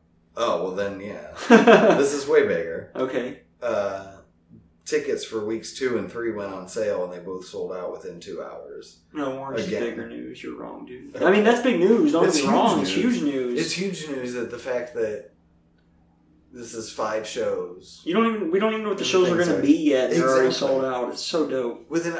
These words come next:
Speaker 1: hours. Like, it's crazy.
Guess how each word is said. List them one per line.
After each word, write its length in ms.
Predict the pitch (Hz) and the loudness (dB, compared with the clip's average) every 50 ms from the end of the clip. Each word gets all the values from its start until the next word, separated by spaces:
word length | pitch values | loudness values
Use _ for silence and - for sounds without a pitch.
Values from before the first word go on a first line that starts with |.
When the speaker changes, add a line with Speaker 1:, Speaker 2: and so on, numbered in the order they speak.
| - - | -8 -10
Speaker 1:
hours. 760 | - 131 131 147 151 143 139 139 139 135 - - - - _ - | -10 -10 -8 -8 -8 -6 -6 -6 -6 -8 -12 -16 -18 -20 _ -12
Like, 520 | 135 135 131 131 127 120 - - - _ _ _ _ _ _ _ _ - | -10 -8 -6 -8 -8 -10 -12 -16 -20 _ _ _ _ _ _ _ _ -18
it's 140 | - - - | -16 -14 -14
crazy. 460 | - - 117 101 92 90 90 - - | -10 -8 -6 -6 -6 -6 -10 -14 -20